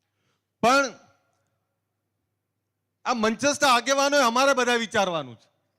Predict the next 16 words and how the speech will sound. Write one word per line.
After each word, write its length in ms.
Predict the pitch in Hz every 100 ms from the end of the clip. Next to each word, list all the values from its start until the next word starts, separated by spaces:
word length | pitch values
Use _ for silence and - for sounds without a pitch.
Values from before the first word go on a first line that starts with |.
| _ _ _ _ _ _ _ _ _ _ _ _ _ _ -
કે 60 |
આ 140 | 269 277
સમાજમાં 520 | 240 247 277 269 285
સમાજની 580 | 277 226 233 240 269 208 -
ભૂખ, 220 | 254 277
સમાજની 540 | - 220 240 233 247 -
ચિંતા 340 | 226 240 269
કેટલી 400 | 269 247 240 208
છે. 120 | - 101 _ _ _ _ _ _ _ _ _ _ _ _ _ _ -
એક 120 | 143
પત્રિકા 500 | - 160 180 196 208
જોઈ, 300 | 202 202 220 220 160 _ _ _ 139
એક 120 | 127
WhatsApp-માં 540 | 151 170 196 175 170
મેસેજ 360 | 151 170 196 226 185
જોયો 280 | 220 240